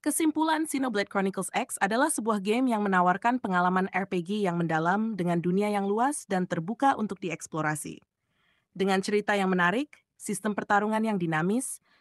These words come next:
dan kustomisasi yang luas, game ini berhasil menarik perhatian banyak pemain dan penggemar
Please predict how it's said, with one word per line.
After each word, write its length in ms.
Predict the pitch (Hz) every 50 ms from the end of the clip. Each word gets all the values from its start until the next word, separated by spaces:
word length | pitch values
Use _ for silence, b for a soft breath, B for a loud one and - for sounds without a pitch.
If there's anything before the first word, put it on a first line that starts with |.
| _ -
dan 240 | 170 190 208 233 247
kustomisasi 720 | - - 233 - - 214 202 202 196 - 190 185 - 196
yang 160 | 170 165 175
luas, 400 | 175 190 220 269 311 - - - _ b b b 202
game 240 | 196 240 254 277 247
ini 240 | 262 285 359 415 370
berhasil 480 | 294 233 214 202 190 - 302 320 349
menarik 400 | 330 320 269 220 180 202 - -
perhatian 560 | 214 202 185 175 - - 180 175 175 170 156
banyak 320 | 151 151 147 165 214 - -
pemain 560 | 320 302 262 220 208 208 220 262 294 302 302 269 202
dan 160 | 185 170 170
penggemar 480 | - 175 170 170 175 220 240 247 240